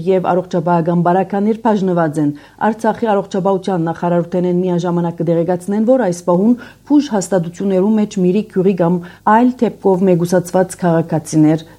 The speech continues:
չկան։ Ապրիլ յոթին տեղի ունեցավ Արցախի կենտրոնական ընտրական հանձնաժողովի հերթական նիստը հանձնաժողովի նախագահն էր Սրբուհի Արզումանյան։ Կենտրոնական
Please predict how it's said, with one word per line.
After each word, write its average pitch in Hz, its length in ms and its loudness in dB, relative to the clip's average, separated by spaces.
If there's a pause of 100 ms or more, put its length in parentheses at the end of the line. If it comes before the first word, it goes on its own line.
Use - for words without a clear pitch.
(120)
չկան։ 120 420 -4 (380)
Ապրիլ 269 400 0
յոթին 269 480 2
տեղի 233 240 2
ունեցավ 226 400 -2
Արցախի 214 440 0
կենտրոնական 208 600 -2
ընտրական 196 480 0
հանձնաժողովի 190 760 -2
հերթական 185 640 -2
նիստը 226 400 -2
հանձնաժողովի 175 720 -2
նախագահն 226 600 -2
էր 233 140 -6
Սրբուհի 185 420 -6 (120)
Արզումանյան։ 190 640 -2 (480)
Կենտրոնական 269 560 0